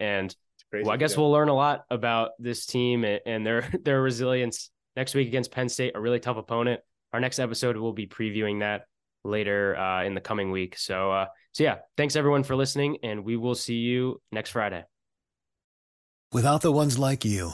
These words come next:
Speaker 3: who work tirelessly to keep things running, everything would suddenly stop.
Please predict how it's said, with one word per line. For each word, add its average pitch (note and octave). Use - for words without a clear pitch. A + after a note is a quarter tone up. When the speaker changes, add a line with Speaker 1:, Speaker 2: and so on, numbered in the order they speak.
Speaker 3:
who C3
work C3
tirelessly D3+
to C3+
keep C3
things C3+
running, C3+
everything C3+
would B2+
suddenly G#2+
stop. G#2+